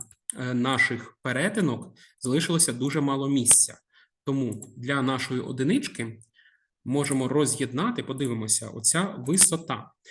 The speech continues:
Висота тут сорок. Тут у нас, бачимо, оці блоки висотою по двадцять. Тобто ми можемо оці блоки якраз трошечки змінити, щоб висота була на двадцять, спробуємо п'ятнадцять. Угу, не той параметр.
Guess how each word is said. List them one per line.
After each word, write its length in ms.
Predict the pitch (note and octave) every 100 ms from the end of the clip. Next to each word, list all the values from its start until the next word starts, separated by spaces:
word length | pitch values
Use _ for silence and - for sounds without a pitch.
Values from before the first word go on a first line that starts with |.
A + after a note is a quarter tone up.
| - -
Висота 460 | C3+ C3 B2 A#3+
тут 240 | - A#3 -
сорок. 560 | - - A2+ - - _ - -
Тут 180 | - A#3
у 40 | C4+
нас, 400 | B3+ - - C3+
бачимо, 540 | D3 B2+ - B2 B2
оці 360 | C#3 - B2+ A#2+
блоки 360 | C3 B2+ B2
висотою 720 | A#2+ A#2+ - D#3 G#3+ B3+ -
по 320 | - C#3+ G#3+ D#3+
двадцять. 540 | D#3 D#3+ A2+ - G2+ - - - -
Тобто 280 | D3 - B2+
ми 240 | C#3 A#3
можемо 520 | C#4+ C4 C3+ B2 A#2
оці 260 | - - -
блоки 360 | D3 C3+ -
якраз 380 | A2+ G#2+ G#3+ A#3
трошечки 440 | - G3+ G#3 - E3
змінити, 380 | E3+ D#3 -
щоб 200 | A#2 B2
висота 340 | C#3 - - E3
була 200 | C#3 C#3
на 100 | D3
двадцять, 420 | E3 A#3+ A#3+ G3
спробуємо 520 | - D3+ D#3+ D3+ D3
п'ятнадцять. 560 | D3 C#3+ A#2+ A2 - - _ _ _ _ _ _
Угу, 600 | - B2 A#2+ A#2+ A#2 D3 G3+ -
не 240 | B2 A#2+ B2
той 240 | B2 A2+
параметр. 560 | B2+ C3 F#3 G#3+ A3+